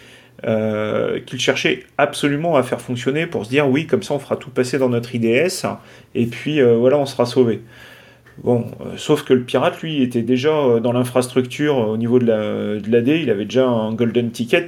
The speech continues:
donc, euh, c'était fini, euh, tu en faisais plus rien. Et, et... Mais voilà, l'habitude et l'expérience, hein, on ne le dira que trop, c'est important.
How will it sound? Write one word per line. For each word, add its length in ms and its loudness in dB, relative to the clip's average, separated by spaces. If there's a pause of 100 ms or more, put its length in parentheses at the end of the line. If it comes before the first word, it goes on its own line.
(140)
donc, 300 -6
euh, 200 -2
c'était 280 -6
fini, 400 -2
euh, 500 -4
tu 140 -4
en 80 0
faisais 180 2
plus 160 2
rien. 220 2 (800)
Et, 640 2
et... 60 -8 (1200)
Mais 340 2
voilà, 400 2
l'habitude 960 0
et 80 -4
l'expérience, 760 2
hein, 220 -6 (160)
on 60 -8
ne 100 0
le 80 0
dira 420 2 (160)
que 120 -2
trop, 360 0
c'est 280 -2
important. 440 -4